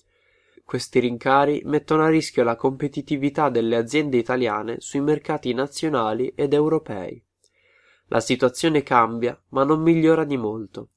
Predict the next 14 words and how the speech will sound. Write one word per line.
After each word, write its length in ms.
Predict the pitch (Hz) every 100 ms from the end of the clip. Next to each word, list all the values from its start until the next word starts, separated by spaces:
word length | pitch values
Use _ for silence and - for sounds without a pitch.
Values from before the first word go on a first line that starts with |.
| _
per 160 | - 131
le 100 | 139
famiglie 460 | - 143 123 120 131
italiane. 640 | 143 135 107 - - - _ _ _ _ _ _ _ _
Per 160 | 117
i 40 | 123
loro 240 | 131 139
costi 420 | 151 160 - 139
dei 160 | 123 120
servizi 640 | - 123 123 160 - 156
aumentano, 720 | 143 113 104 101 147 104 - _ _ -
anche 360 | 127 127 147
se 180 | 131 143
meno, 480 | 123 104 101 104